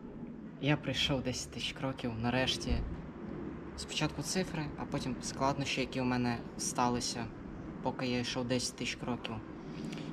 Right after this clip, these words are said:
Отже, по цифрах. Ішов я десь годину сорок, тобто сто хвилин. Всього я зробив... По моїм підрахункам, десять з половиною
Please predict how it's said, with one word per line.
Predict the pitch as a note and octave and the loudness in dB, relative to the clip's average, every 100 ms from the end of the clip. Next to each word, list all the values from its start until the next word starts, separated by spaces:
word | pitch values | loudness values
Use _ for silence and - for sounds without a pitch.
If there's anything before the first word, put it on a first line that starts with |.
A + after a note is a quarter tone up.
| - | 0
Отже, | D3 C#3 | 2 2
по | D3 | -2
цифрах. | - C#3+ B2+ B2+ A#2 - | 0 0 2 0 -2 0
Ішов | C#3+ - D#3 C#3 | 2 6 6 4
я | C3 | 2
десь | C3 C3 - - - - - - - - - - - - | 4 4 2 -2 -4 -10 -10 -8 -8 -8 -8 -8 -8 0
годину | D3 D3 C#3+ | 2 4 2
сорок, | C3 - C#3+ C#3+ C#3 - - | 2 4 6 4 0 -4 -2
тобто | B2+ - - B2+ A#2+ A#2+ | -2 -2 0 2 2 2
сто | - - | 0 2
хвилин. | D3+ - C3+ C3+ C#3+ D3 - - - - - - - - - | 0 2 4 4 2 0 -6 -8 -8 -8 -8 -8 -8 -8 -2
Всього | - D#3 D#3+ | 2 4 6
я | C#3+ | 4
зробив... | C#3 C3+ C#3+ C#3+ C3+ B2 - - - - - - - - - | 2 2 4 4 2 0 -6 -10 -8 -6 -6 -6 -6 -6 4
По | C#3+ | 6
моїм | C#3+ C#3+ | 6 4
підрахункам, | C#3+ C3 F3+ D3+ C#3+ C3+ B2 A#2+ | 2 2 2 4 4 2 0 2
десять | D3+ - - | 4 4 0
з | |
половиною | - C#3 C3+ C3+ C3 C3 | -2 0 0 2 2 0